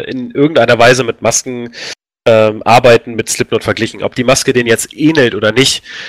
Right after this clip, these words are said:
sei erstmal komplett dahingestellt. Es geht erstmal um das Prinzip Maske an sich. Ja, das ist natürlich klar, dass man erstmal da mit Slipknot verglichen wird, ist aber, wenn ich ehrlich bin, jetzt seitdem wir das machen, äh,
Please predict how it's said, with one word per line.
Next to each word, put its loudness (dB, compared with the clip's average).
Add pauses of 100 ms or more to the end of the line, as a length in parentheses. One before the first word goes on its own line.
(120)
sei 2
erstmal 0
komplett -2
dahingestellt. 0
Es -10
geht -6
erstmal -4
um -4
das -4
Prinzip -8 (160)
Maske 0
an -4
sich. -6 (540)
Ja, 0 (120)
das 0
ist -4
natürlich 0
klar, 4
dass 0
man -2
erstmal 2 (380)
da 4
mit -8
Slipknot -4
verglichen -2
wird, 2
ist 0
aber, 6
wenn -2
ich -4
ehrlich -4
bin, -8 (160)
jetzt -2
seitdem 0
wir 2
das 0
machen, -2 (760)
äh, 2